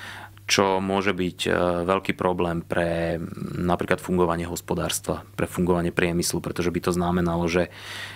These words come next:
keby došlo k takémuto variantu, tak priemyselné podniky by asi nemohli fungovať tak, ako teraz, museli by mať nejaké obmedzenia. Vždy platí taký postup, že pri krízových situáciách vlastne tie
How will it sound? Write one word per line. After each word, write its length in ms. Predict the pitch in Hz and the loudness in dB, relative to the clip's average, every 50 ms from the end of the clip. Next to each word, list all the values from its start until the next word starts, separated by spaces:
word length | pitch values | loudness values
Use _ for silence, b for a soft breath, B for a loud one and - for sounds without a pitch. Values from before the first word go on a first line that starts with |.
| B B | B B
keby 160 | - - 98 104 | 2 4 6 6
došlo 320 | 101 101 - - 107 95 | 6 4 4 2 0 0
k 80 | - - | 0 0
takémuto 400 | 90 - - 98 92 87 - 95 | -2 0 0 0 0 2 2 2
variantu, 540 | 87 87 87 87 90 87 87 87 - 92 85 | 4 4 2 2 2 0 0 0 -2 -2 0
tak 240 | - 87 - - - | 0 0 0 0 0
priemyselné 460 | 87 90 87 87 - 92 90 87 85 | 0 0 0 2 2 0 0 0 -2
podniky 480 | - 90 87 85 87 85 - - 85 | -2 -2 0 0 0 -2 -2 -4 -2
by 260 | 85 92 90 87 87 82 - - - - - - - - | 0 0 2 2 0 -2 -4 -8 -16 -20 -20 -18 -8 -4
asi 240 | - - - - | -2 0 2 2
nemohli 320 | 95 90 87 87 82 87 87 | 2 2 2 0 0 -2 -4
fungovať 480 | - - 92 87 85 85 82 85 - | -4 -2 0 0 2 2 0 0 -2
tak, 120 | - 85 82 85 | -2 -2 -2 -2
ako 160 | - - 92 | -4 -2 -2
teraz, 240 | - 92 85 85 82 | 0 2 2 0 0
museli 320 | 82 82 - - 87 85 | -2 -4 -4 -2 -2 -2
by 120 | 82 85 85 82 85 | 0 0 0 0 0
mať 40 | 82 | -2
nejaké 220 | 85 82 82 - - | -2 -4 -4 -2 -4
obmedzenia. 640 | 82 85 90 101 98 92 104 104 110 113 120 120 B B B B B B B B B B B B | -2 0 2 2 2 4 2 2 2 2 0 0 B B B B B B B B B B B B
Vždy 240 | - - - 101 110 - - | -8 0 2 2 2 4 4
platí 320 | 104 95 95 - 110 - - - - - - - - - - - - - - - - - - - | 2 2 2 -2 -6 -10 -12 -18 -20 -20 -20 -20 -20 -20 -20 -20 -20 -20 -20 -20 -20 -2 2 4
taký 240 | 92 - - 92 | 4 4 2 -2
postup, 400 | - - 92 101 - - - 87 | 2 2 2 2 2 0 -2 0
že 80 | 90 92 | 0 0
pri 160 | 92 - 95 | 0 2 0
krízových 480 | 92 - 92 87 85 92 95 87 87 - | 0 2 0 2 2 4 2 2 0 0
situáciách 720 | - 92 90 - 92 90 87 87 - - - 92 87 85 | -2 -2 0 2 2 2 2 0 0 0 0 0 0 0
vlastne 320 | 82 85 82 - - 90 - | -2 -4 -4 -2 -4 -4 -2
tie 480 | - - 87 87 87 87 87 87 87 | 0 0 2 2 2 2 2 0 -2